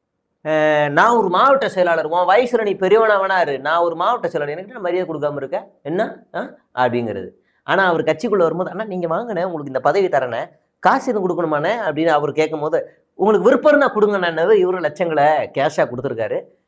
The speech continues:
அஹ், இப்ப இந்த வாக்குவாதம் அதுக்கப்புறமா, "என்ன நான் மாவட்ட செயலாளர், நீ என்ன, என்ன எப்படி பேசுற?" அப்படின்னுமோ. அதுக்கப்புறம் ஒரு வாரத்துல அவர் பதவியை விட்டு தூக்கிட்டாரு நம்ம பர்வேஸ்.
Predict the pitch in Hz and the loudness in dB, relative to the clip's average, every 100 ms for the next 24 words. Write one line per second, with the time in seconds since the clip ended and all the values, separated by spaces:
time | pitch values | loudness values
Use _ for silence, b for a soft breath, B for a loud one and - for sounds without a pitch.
0 | _ - 196 190 180 190 196 247 196 170 | _ -2 2 4 4 2 4 2 4 4
1 | 202 214 175 120 - 135 147 - 156 151 | 4 2 2 0 -2 0 0 2 2 2
2 | 147 _ _ _ _ 170 262 349 294 202 | -4 _ _ _ _ -14 -12 -12 -12 -10
3 | 160 180 226 180 165 156 156 170 160 151 | -6 -6 -6 -6 -6 -6 -6 -6 -8 -8
4 | 143 143 147 143 139 143 - 123 127 123 | -8 -8 -8 -6 -6 -6 -6 -8 -8 -8
5 | 147 - b b _ - 165 190 170 196 | -10 -12 b b _ -2 0 2 0 0
6 | 214 175 190 196 175 202 175 - 156 196 | 0 2 4 4 2 0 -2 2 2 2
7 | 208 170 165 156 147 139 139 165 131 147 | -2 -4 -4 -6 -4 -2 0 -2 -2 -2
8 | 131 98 92 90 - 131 135 196 240 165 | -2 -4 -10 -14 0 2 2 4 4 2
9 | - - | -4 -12